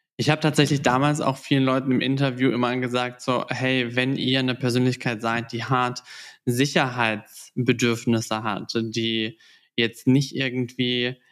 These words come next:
ich meine, Montag kann so sein, Dienstag kann so sein und Montag sind wir wieder, keine Ahnung, auf einmal in einem ganz anderen Markt." Das kann ja eine völlig verrückte Reise sein. Wenn euch das zu viel ist, macht's nicht.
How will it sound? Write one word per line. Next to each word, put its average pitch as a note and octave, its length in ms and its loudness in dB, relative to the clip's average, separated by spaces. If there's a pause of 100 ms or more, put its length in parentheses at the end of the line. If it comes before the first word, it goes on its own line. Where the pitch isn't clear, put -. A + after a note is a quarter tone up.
(160)
ich - 60 -10
meine, B2 320 0
Montag C#3 540 4
kann C3+ 200 4
so C3+ 140 6
sein, D3+ 240 4
Dienstag D3 360 4
kann C#3 220 4
so D3+ 120 6
sein D#3+ 200 6
und D3 120 4
Montag D#3+ 340 8
sind D3 160 6
wir D3 120 6
wieder, D3 240 6
keine C#3+ 300 2
Ahnung, D3 240 4
auf - 160 0
einmal C#3+ 240 6
in C3+ 100 2
einem C3+ 120 4
ganz C3 180 4
anderen C#3+ 400 4
Markt." A2+ 380 2
Das - 160 -2
kann C#3 160 2
ja C3 80 6
eine B2 160 2
völlig C#3+ 340 4
verrückte A#2 580 -4
Reise A2+ 340 0
sein. A#2+ 400 4 (580)
Wenn C#3 400 0
euch C3+ 340 2 (100)
das - 540 -2 (300)
zu - 200 2
viel C3+ 420 0
ist, - 680 -2 (420)
macht's C3 540 -2
nicht. C#3+ 540 0